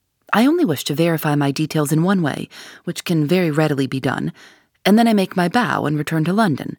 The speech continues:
leaving my result entirely at your service. I owe you too much to act otherwise. For in all my experience, I cannot recall any more singular and interesting study."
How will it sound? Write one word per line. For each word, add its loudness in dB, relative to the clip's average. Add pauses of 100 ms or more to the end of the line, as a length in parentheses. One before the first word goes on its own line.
(580)
leaving 4
my 4
result -2
entirely -2
at -8
your -4
service. -4 (1160)
I 0
owe 2
you 0
too -6
much -6
to -2
act -4
otherwise. -4 (840)
For 0
in 6
all 4
my 4
experience, -6 (240)
I 0
cannot 2
recall 0
any 4
more 2
singular 0
and -2
interesting 0
study." -4